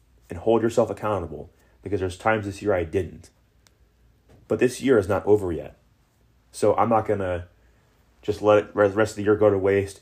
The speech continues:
and then just start all over the next year. Hell no. Never will do that, ever. I've come to the realization today,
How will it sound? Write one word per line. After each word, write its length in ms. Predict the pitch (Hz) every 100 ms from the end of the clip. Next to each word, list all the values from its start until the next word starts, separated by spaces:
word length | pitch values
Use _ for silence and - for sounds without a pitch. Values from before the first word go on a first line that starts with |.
| -
and 80 | 92
then 100 | 87
just 200 | 87 -
start 260 | 98 95
all 100 | 87
over 160 | 90 85
the 100 | 80
next 300 | 80 - -
year. 200 | 58 - _ _ -
Hell 260 | 113 95
no. 240 | 82 - - _ _ _ _ _ _ _ _ -
Never 220 | 113 117
will 180 | 113 110
do 140 | 107
that, 340 | 101 98 - - _ _ _ _ _ _ _ _ _ _ _ _ _ -
ever. 300 | 104 67 - _ _ _ _ _ _ _ _ _ _ _ _ _ _ 107
I've 220 | 117 107
come 240 | 120 110
to 80 | 104
the 60 | 98
realization 440 | 101 98 98 95
today, 460 | 90 92 101 78